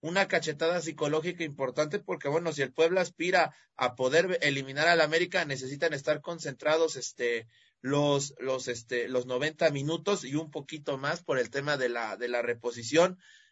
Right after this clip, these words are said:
El Puebla no va como favorito para el Azteca, quizás este rol le beneficie y tiene que ir a ganar el partido. Me parece que,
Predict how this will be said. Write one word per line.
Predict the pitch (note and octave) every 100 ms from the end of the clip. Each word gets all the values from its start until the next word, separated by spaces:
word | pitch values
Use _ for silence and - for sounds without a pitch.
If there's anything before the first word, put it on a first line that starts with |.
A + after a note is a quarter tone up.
| _ -
El | C#3
Puebla | E3+ F#3 F3+
no | E3+
va | E3+ A3+
como | G3 D3+
favorito | B2+ B2 B2+ C#3 C#3
para | - A#2
el | A#2
Azteca, | A#2 A#2 C#3 D3+
quizás | C#3+ B2 B2+
este | C3 C3+
rol | B2+ C#3
le | B2+
beneficie | A#2 A#2 A2+ C#3+ D3 F#3
y | D3+
tiene | D3 F#3 F#3
que | G#3
ir | G3+
a |
ganar | C#3+ C#3+ C#3+
el | C#3
partido. | C#3+ C#3 D#3+ C3
Me | B2
parece | A#2+ C3 C3+ C#3
que, | C3+ B2+